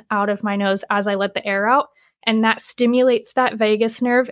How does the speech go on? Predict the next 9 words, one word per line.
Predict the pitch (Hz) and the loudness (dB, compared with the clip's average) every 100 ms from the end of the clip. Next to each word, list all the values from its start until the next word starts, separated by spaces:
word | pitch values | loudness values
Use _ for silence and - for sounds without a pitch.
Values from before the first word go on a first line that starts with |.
| - | -4
and | 240 220 | -2 0
gets | 208 - - - | -2 -2 -10 -6
my | 226 214 196 | -2 0 -2
belly, | 185 202 214 233 233 - | -2 0 0 0 -4 -8
my | 220 196 | -6 -4
body | 190 208 208 226 233 - _ | 0 2 2 0 -2 -6 _
prepared | - 214 - - 208 220 240 240 | -6 -4 -4 -2 2 2 2 -2
for | - 196 | -6 -4
digestion. | 185 190 185 - - - - | -4 -4 -6 -6 -10 -10 -10